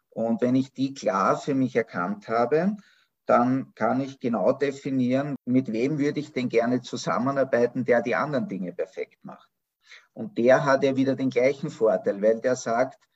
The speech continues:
wunderbar, ich muss nicht zum Kunden gehen, ich muss mir nicht anhören, ich muss nicht argumentieren, wenn der Kunde das und das will,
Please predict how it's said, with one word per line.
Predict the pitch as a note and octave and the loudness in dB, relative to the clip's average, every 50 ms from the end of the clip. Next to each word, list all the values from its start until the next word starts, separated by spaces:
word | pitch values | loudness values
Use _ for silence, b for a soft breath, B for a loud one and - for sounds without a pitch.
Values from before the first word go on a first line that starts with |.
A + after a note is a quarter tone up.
| _ _ - | _ _ -6
wunderbar, | A2 C3 D3+ D#3 D3+ D3+ C3+ - A#2 A2+ A#2 | -2 -2 0 2 4 2 2 4 2 2 2
ich | A2+ - | 0 0
muss | C3 B2+ C3 C3+ - | 0 -2 -2 -2 -2
nicht | C3+ C#3+ C3+ D3 - - | -4 -4 -4 -6 -8 -8
zum | - E3 D3 C#3 | -6 -4 -4 -4
Kunden | - - - D3 D3+ D#3 - B2+ B2+ A2+ | -6 -4 -4 -4 -4 -4 -4 -4 -4 -4
gehen, | - G2+ F#2+ G2 G2 F#2+ | -2 -2 0 2 2 2
ich | G2 G2 G2+ | 2 2 0
muss | B2+ C3 C3 C#3 | -2 -2 -2 -2
mir | C3+ C#3 | -4 -2
nicht | C#3+ C#3 C#3+ D3+ D#3 - - - - | -2 -2 -2 -2 -4 -6 -8 -6 -2
anhören, | A2 A#2 B2+ C#3 D3 C3 A#2+ A#2+ B2 B2 B2 B2+ C3 C3 C3 C3 | 0 0 0 0 0 2 2 4 4 4 4 4 2 2 0 -2
ich | C3 C3 C3+ | -6 -8 -6
muss | C#3+ D3 C3+ - | -6 -6 -6 -6
nicht | D3+ D3 - - - | -8 -8 -6 -4 -2
argumentieren, | A#2+ B2+ C3 C#3+ C#3+ C#3+ C#3 B2+ B2 - A#2+ B2+ C#3 C#3 C3+ A#2+ A2+ | 0 0 0 0 -2 -2 -2 -4 -4 -4 -2 0 2 2 2 2 0
wenn | A2+ A2 G#2+ | 0 0 0
der | G2+ - | -2 -2
Kunde | - - A#2+ A#2 A2+ A2+ | -2 -2 0 2 2 2
das | - - G2 G2+ G2 - | 2 2 -2 -2 -2 -4
und | G#2+ G2 F#2+ | -6 -4 -4
das | F2+ E2 F2 - _ - | -4 -6 -6 -8 _ -14
will, | - - - - | -14 -12 -14 -14